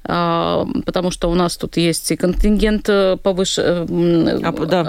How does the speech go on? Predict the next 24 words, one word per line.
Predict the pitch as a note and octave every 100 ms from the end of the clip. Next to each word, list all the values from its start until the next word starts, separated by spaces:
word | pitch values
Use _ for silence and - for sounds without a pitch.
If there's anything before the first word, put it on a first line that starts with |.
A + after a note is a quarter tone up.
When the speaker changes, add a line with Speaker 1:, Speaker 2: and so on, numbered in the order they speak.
| F3+ F#3 E3+ D#3+
Speaker 1:
э, |
Speaker 2:
Быстрого | B3 - G3+
Speaker 1:
Канады. | G#3+ A3+
Speaker 2:
реагирования, | A3 G#3 A#3 F#3 F3 E3+
Speaker 1:
Да, | A3
Speaker 2:
по-моему, | G#3+
Speaker 1:
быстрого | A#3+ B3 A3+
Speaker 2:
да. | A3+
Speaker 1:
реаги-, | A#3 A3+
и |
всё | - B3+
такое. | B3 D#4+ C#4+
Мы | A#3+ C4+
на-, | B3 G#3
находимся | F3+ G#3+ C4 B3+ A#3+ A#3+
ещё | A3 B3
в | G#3+
лучшей | B3 C#4+ -
ситуации, | - G3 A3+ A#3+ - G3+ F3 E3+ E3+
а, | - F3+ F3
в | E3
этом | F3 E3+
военном | F#3+ G3+ F3+ E3
смысле, | - B3 D4